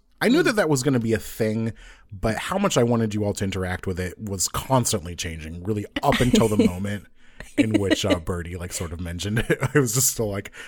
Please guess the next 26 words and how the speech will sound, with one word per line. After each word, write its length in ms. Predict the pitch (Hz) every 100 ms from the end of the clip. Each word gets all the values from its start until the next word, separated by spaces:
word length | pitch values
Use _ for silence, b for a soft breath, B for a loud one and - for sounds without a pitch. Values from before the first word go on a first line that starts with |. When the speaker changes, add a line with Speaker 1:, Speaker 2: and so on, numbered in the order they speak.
| B
Speaker 1:
"I 80 | 392
don't 140 | 403 139
know 100 | 117
if 80 |
I 40 | 101
really 360 | 92 90 98
want 200 | 90 98 92
them 120 | 92
to 60 |
spend 260 | 95 - 90
time 240 | - 87
doing 240 | 92 87 90
this 160 | 90
thing, 240 | - 82 90
but 120 | 82
I 60 | 107
do 200 | 139 151
think 200 | 101 90
it 120 | 82
is, 180 | 85 -
like, 220 | 85 -
mildly 640 | 92 85 82 82 - 90
inter-, 260 | 80 - 92 - -
entertaining 580 | 110 117 104 - 95 90
to 100 | 95
me." 240 | 90 82